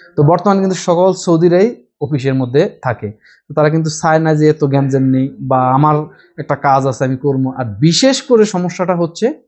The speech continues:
আপনি যখন আল রাজির অ্যাপসের মাধ্যমে টাকাটা পাঠাবেন সেক্ষেত্রে কিন্তু আপনার, আহ,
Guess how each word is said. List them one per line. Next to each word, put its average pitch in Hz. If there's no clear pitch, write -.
আপনি -
যখন 160
আল 160
রাজির 147
অ্যাপসের 147
মাধ্যমে 170
টাকাটা 147
পাঠাবেন 165
সেক্ষেত্রে 165
কিন্তু 170
আপনার, 165
আহ, 117